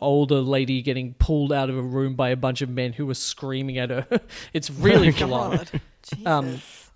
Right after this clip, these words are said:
Speaker 2: Jesus.
Speaker 1: yeah, uh, so then I'm gonna kinda skip a bit forward to back to, like, the, this is the reporter speaking after they do a couple of interviews with some cops and dickheads. Uh, "The anti-abortion protests are getting more and more violent. In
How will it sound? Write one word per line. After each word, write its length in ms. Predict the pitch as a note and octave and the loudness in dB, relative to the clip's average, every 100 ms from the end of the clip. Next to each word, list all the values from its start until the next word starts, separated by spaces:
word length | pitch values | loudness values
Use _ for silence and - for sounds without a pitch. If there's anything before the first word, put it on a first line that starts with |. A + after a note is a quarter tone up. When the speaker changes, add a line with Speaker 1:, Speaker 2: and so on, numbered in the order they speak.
| _ | _
Speaker 2:
Jesus. 340 | D3 C#3 B2+ - - - | -20 -20 -18 -18 -12 2
Speaker 1:
yeah, 280 | E3+ C#3+ - | 6 6 4
uh, 360 | F3 D#3+ D#3 E3+ | 4 6 4 2
so 220 | - F#3 | 6 8
then 180 | F#3 G#3 | 8 8
I'm 120 | G3+ | 6
gonna 160 | F#3 E3+ | 4 6
kinda 180 | E3 | 4
skip 220 | D3+ - D3 | 4 0 0
a 40 | |
bit 200 | C#3+ C#3+ | -2 -2
forward 320 | - C3+ B2+ - - - _ - | 0 0 0 -4 -20 -20 _ -2
to 100 | E3+ | 2
back 240 | C3+ D3 - | 6 4 4
to, 220 | D3 B2+ | 0 2
like, 260 | B2+ B2 - | 0 -4 -4
the, 120 | C3+ | -4
this 220 | C3+ D3+ | 0 0
is 60 | C#3 | 0
the 80 | C3+ | -4
reporter 540 | C3 - C3+ B2+ B2 | -4 -4 -2 0 -2
speaking 420 | - - B2+ C3+ | -4 -4 -4 -4
after 240 | B2+ B2+ C#3+ | -4 -4 -2
they 140 | C3 | 0
do 160 | C3 C3 | 0 0
a 20 | |
couple 240 | - C3 | -2 -4
of 100 | B2+ | -4
interviews 380 | B2+ B2 B2 B2 | -6 -8 -8 -10
with 140 | B2+ - | -12 -12
some 160 | B2+ | -14
cops 420 | - - B2 - | -12 -10 -10 -10
and 200 | B2+ A#2+ A#2 C3 - - - | -12 -12 -18 -20 -20 -14 -6
dickheads. 360 | C#3 C#3 C3 - - - _ | -6 -4 -8 -12 -20 -20 _
Uh, 120 | G3+ | 2
"The 180 | E3+ F#3+ | 4 4
anti-abortion 560 | A3+ A#3+ A3+ G3+ F#3+ F#3 | 4 0 0 0 0 0
protests 380 | E3+ D#3 D#3+ D3+ | 0 2 0 0
are 40 | |
getting 300 | C3+ D3 C#3+ | 2 2 4
more 200 | E3 F#3 | 6 6
and 80 | E3 | 4
more 180 | C#3+ B2 | 2 2
violent. 400 | C3+ C3 A#2+ G#2+ | 2 2 0 0
In 300 | F#3 F3 | 0 0